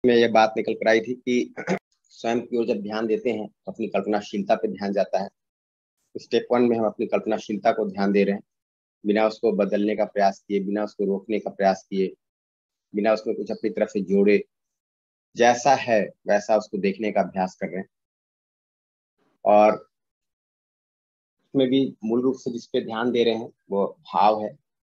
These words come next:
तो मेरे अंदर भाव बना हुआ है, उस भाव के आधार पर ही विचार चल रहा है,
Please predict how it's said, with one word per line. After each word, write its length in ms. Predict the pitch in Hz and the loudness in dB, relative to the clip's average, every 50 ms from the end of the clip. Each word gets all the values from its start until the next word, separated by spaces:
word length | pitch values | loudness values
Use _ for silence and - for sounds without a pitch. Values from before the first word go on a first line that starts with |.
| _ _ _ _ _ _ - | _ _ _ _ _ _ -4
तो 120 | 110 107 104 101 - _ _ _ _ _ _ _ _ _ _ _ _ _ _ _ _ _ _ - | -2 -2 -2 -2 -6 _ _ _ _ _ _ _ _ _ _ _ _ _ _ _ _ _ _ -2
मेरे 220 | 101 107 107 113 | 0 2 4 4
अंदर 200 | 110 110 110 107 | 4 2 0 -2
भाव 380 | 104 95 - 98 101 107 107 - - _ | -6 -6 0 2 2 2 2 -2 -8 _
बना 180 | 95 98 101 104 | -6 -2 -2 -2
हुआ 240 | 107 104 104 98 | 0 0 0 -2
है, 120 | 95 98 - - _ _ _ _ _ _ _ _ _ _ _ _ _ _ _ | -2 -4 -10 -16 _ _ _ _ _ _ _ _ _ _ _ _ _ _ _
उस 100 | 110 - 98 | -16 -16 -10
भाव 220 | 92 107 107 110 | -2 0 0 0
के 140 | 110 - 110 | 2 0 -2
आधार 200 | 98 101 107 107 | -2 0 -2 -2
पर 160 | 98 - 101 | -2 -4 -4
ही 80 | 107 110 | -2 -2
विचार 360 | 104 104 98 - 104 101 95 | -2 -2 0 2 2 2 2
चल 200 | 101 - 101 95 | 0 0 0 0
रहा 120 | 90 95 92 | 0 -2 -4
है, 80 | - | -6